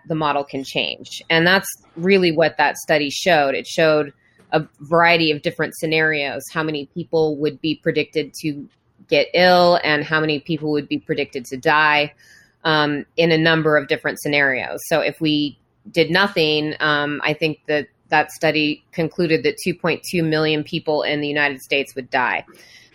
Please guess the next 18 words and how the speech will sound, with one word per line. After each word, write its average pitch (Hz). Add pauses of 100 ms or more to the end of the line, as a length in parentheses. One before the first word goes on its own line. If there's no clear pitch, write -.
(140)
Um, 156
if 151
we 165
enacted 156 (600)
current 247
social 170
distancing 156
measures, 147 (220)
um, 147 (100)
which 156
are 147
relatively 185
moderate, 160
<laughs> -
even 180
though 196
they 180
seem 208